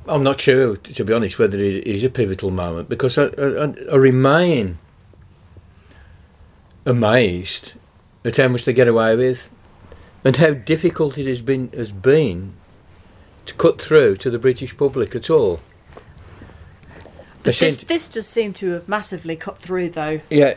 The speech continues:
Speaker 1: it seems, it seems to have done. But vi-, viral videos on, on, on the internet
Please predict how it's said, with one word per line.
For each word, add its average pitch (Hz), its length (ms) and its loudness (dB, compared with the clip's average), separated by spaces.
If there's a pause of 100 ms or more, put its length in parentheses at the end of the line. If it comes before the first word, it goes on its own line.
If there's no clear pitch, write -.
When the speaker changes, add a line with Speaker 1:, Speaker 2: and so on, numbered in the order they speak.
Speaker 1:
it - 160 -8
seems, 147 460 0
it 143 160 -8
seems 175 380 2
to 120 160 2
have 101 140 -2
done. 95 260 -2
But - 200 -2
vi-, 131 280 2
viral 160 480 4
videos 139 600 2
on, 120 280 0
on, 117 300 -4
on 113 200 -4
the 107 160 -2
internet 95 560 -8